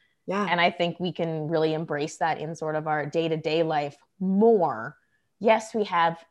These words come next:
Speaker 2: things that we have to do, and we have to pay bills and all that sort of boring life stuff. <laughs>
Speaker 1: Yeah.
Speaker 2: But you can still embrace the,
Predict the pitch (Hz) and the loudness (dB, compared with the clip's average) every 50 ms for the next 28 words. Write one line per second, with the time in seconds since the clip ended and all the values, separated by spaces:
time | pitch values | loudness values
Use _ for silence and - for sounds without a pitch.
0 | - - 180 160 170 - 175 170 170 170 170 175 165 - - 185 175 - 156 151 | -6 -2 -2 -2 -2 -2 -4 -4 -4 -4 -4 -6 -8 -8 -10 -10 -10 -8 -6 -6
1 | 156 151 156 151 156 151 151 151 151 156 - 160 165 - - - 170 156 151 - | -4 -4 -4 -4 -4 -4 -6 -6 -8 -6 -6 -8 -8 -8 -6 -4 -4 -4 -4 -6
2 | _ _ _ _ _ _ _ _ _ _ - - 202 220 180 185 175 175 165 165 | _ _ _ _ _ _ _ _ _ _ -2 4 4 4 6 6 6 6 6 6
3 | 165 160 156 170 160 160 160 156 147 - - - 165 160 147 - - 160 147 151 | 4 2 0 -2 0 0 2 2 0 -2 -4 -8 -8 -8 -8 -8 -4 -2 -2 0
4 | 151 147 147 147 147 120 131 127 - - - 135 131 - - - 294 - - - | 0 -2 -4 -4 -6 -6 -6 -8 -8 -8 -4 -2 -2 0 4 6 6 6 6 6
5 | 302 - - - 202 220 208 214 - - 220 - - 247 - 214 - 196 233 247 | 2 2 2 2 4 6 6 6 4 2 0 6 10 10 12 10 10 6 2 2
6 | 233 233 - 285 269 254 - - 233 226 226 226 214 208 202 175 170 180 208 208 | 2 2 2 2 2 2 0 2 2 4 4 4 2 2 0 0 0 2 2 2
7 | 202 175 175 - - _ 226 - 175 170 165 160 | 2 0 -4 -6 -12 _ -10 -4 -2 0 0 0